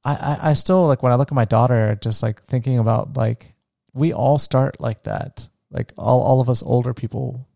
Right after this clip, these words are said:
we, we start so innocent and so,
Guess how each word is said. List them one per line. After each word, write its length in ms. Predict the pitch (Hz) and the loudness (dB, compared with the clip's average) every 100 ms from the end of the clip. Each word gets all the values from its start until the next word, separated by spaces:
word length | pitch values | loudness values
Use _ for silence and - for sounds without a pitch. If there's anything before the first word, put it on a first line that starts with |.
| _ | _
we, 240 | 120 123 | -2 0
we 140 | 120 123 | 0 -2
start 500 | - 131 131 131 - _ | -2 0 0 -2 -10 _
so 400 | - - 117 113 | -8 0 0 0
innocent 460 | 120 117 123 127 | -2 -2 -4 -6
and 180 | 139 117 | -6 -6
so, 480 | 117 123 120 113 | 0 2 2 0